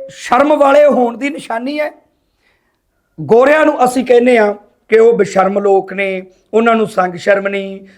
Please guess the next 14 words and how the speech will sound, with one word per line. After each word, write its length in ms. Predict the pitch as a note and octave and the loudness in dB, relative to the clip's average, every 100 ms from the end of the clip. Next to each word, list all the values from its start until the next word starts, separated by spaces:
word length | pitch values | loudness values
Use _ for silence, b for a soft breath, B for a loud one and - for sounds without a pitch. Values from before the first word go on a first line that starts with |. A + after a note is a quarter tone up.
| b | b
ਉਹ 180 | A#3 B3+ | 0 2
ਘੱਟ 220 | A#3+ F#3+ | 0 0
ਕੱਪੜਿਆਂ 420 | - G3 - G#3 G3+ | -4 -6 -2 -2 0
'ਚ 80 | |
ਰਹਿੰਦੇ 300 | G#3 G#3+ G#3+ | -2 0 0
ਨੇ। 300 | G3+ F#3+ F#3+ b b b b G#3+ | 0 -4 -16 b b b b -4
ਅਸੀਂ 360 | A#3+ D#4 D#4+ - | 0 0 -2 0
ਕੱਪੜੇ 480 | C4+ - D4 D#4+ E4 | -2 0 2 4 4
ਪਾਉਣ 300 | D#4+ D4+ D4+ | 4 2 2
ਦਾ 140 | D4 D#4 | 0 -2
ਡਰਾਮਾ 680 | A#3 A3+ A#3 A#3 B3 C#4 C#4+ | -2 -2 0 0 0 0 2
ਵੱਧ 260 | C4+ C4+ | 0 -2
ਕਰਦੇ 460 | D#4+ B3 G#3+ B3 C4 | -4 -4 0 0 0
ਹਾਂ 140 | G3+ | -4